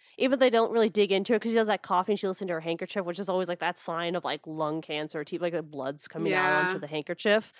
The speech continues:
Speaker 1: Uh, but I have a feeling that, um, because, like, you, she doesn't start coughing until that one witch that meets,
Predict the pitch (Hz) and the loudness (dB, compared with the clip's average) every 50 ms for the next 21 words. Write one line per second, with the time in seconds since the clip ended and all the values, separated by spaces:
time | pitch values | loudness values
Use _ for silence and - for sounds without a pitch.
0 | - - - - - - - 214 240 247 240 240 269 311 311 294 254 - - 240 | -20 -20 -20 -18 -10 -6 -2 2 2 4 4 4 2 2 2 0 -2 -2 0 2
1 | 226 226 226 226 226 220 190 190 180 175 175 170 160 - - - 175 165 160 156 | 4 6 6 4 4 2 0 0 0 2 0 0 -2 -4 -6 -4 -2 -2 0 -2
2 | 151 147 147 151 151 156 - _ _ _ - 233 - 254 247 208 202 220 202 190 | -2 -4 -6 -8 -10 -14 -16 _ _ _ -2 0 0 0 0 2 2 0 0 0
3 | - 202 220 233 - _ _ - 208 208 - - 247 254 262 294 349 320 - 302 | -2 -4 -4 -4 -4 _ _ -12 -8 -4 -2 0 2 2 2 4 2 2 2 2
4 | 262 - - - 220 190 196 196 - 214 208 202 - - 208 196 190 190 - - | 2 2 0 0 2 2 2 2 0 0 0 0 -2 -2 -2 0 0 0 0 0
5 | 185 190 190 196 202 196 185 175 175 - - - 202 180 160 - - - 180 175 | 2 2 2 2 2 2 2 0 0 -2 -2 0 0 2 2 0 -2 -4 -4 -2
6 | 170 170 175 - - - | -2 -2 -4 -4 -8 -8